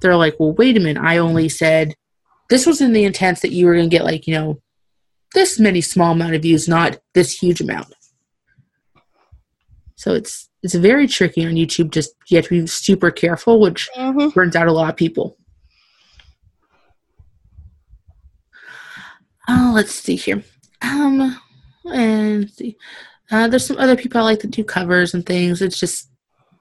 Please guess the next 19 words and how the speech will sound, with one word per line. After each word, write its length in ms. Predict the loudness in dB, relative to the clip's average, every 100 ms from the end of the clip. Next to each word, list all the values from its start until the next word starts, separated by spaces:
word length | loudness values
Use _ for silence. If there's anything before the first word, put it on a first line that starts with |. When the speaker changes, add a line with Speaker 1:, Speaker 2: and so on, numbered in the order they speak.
| _ _ _ _
Speaker 1:
for 220 | 2 2
the 100 | 2
love 140 | 0
of 120 | 2 2
it. 220 | 2 -2 -20 -18 -18 -20 _
Um, 600 | 0 0 0 -2 -6 -8 -12 _ _ _ _ _ _ _ _ _ _ _ _
one 400 | -2 2 4 4
of 100 | 4
the 80 | 2
ones 340 | 2 4 2 0
that 160 | -2
I'm 360 | 2 2 2 2
gonna 180 | 0 0
talk 160 | -2
about, 200 | -2 0
though, 140 | 2 0
that 140 | 0
I 120 | -4
just 260 | -4 -8